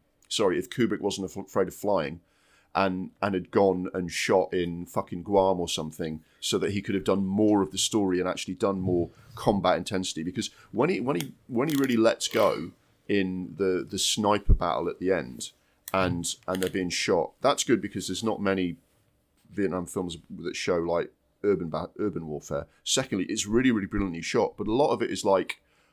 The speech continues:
all right, we can only film from this angle, right, because we're in fucking Beckton, right? We're using an old gasworks. This is all we can fucking do. And it's like, if they could just have people jumping out of a helicopter and running into a jungle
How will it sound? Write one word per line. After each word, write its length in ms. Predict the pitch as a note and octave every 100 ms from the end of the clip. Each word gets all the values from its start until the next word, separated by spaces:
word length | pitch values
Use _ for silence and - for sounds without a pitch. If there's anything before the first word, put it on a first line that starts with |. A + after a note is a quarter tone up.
| -
all 100 | A2
right, 120 | G2+ G2+
we 60 |
can 140 | G#2+ B2
only 140 | C#3
film 280 | C3+ B2 A2
from 240 | - G2
this 240 | F#2+ A2 - G#2+
angle, 500 | G2+ F#2 D2+ F#2 - -
right, 320 | F2 F#2 -
because 320 | G#2+ A2 G2+
we're 180 | G#2 G2+
in 80 | F#2
fucking 400 | - G#2+ F2+ F2 B2
Beckton, 440 | - - D#2+ C#2
right? 240 | E2 F#2 -
We're 60 |
using 280 | G2+ G2+ F#2+
an 60 | G2
old 220 | A2+ A2+
gasworks. 680 | A2 A2+ - D#2+ D#2+ - - _ _ -
This 160 | A#2 A#2
is 100 | -
all 240 | A#2 A2 G2+
we 160 | G2
can 180 | F#2+ F#2
fucking 400 | - F#2+ - E2+
do. 300 | F#2 F#2+ - _ _ _ _ _ -
And 120 | G2+
it's 180 | - A#2
like, 280 | A2 - _ _ _ A#2+
if 140 | A#2+
they 140 | D3
could 160 | D#3+ D3
just 300 | C#3 C3+ -
have 420 | B2 A#2 F2 - -
people 280 | G2+ F2+
jumping 300 | F2+ G#2 G2+
out 100 | G2
of 40 | E2+
a 40 |
helicopter 400 | G2 G2 - -
and 100 | F2
running 160 | F2+ F2
into 240 | E2 F#2+
a 40 | E2
jungle 400 | G2 F2+ D#2+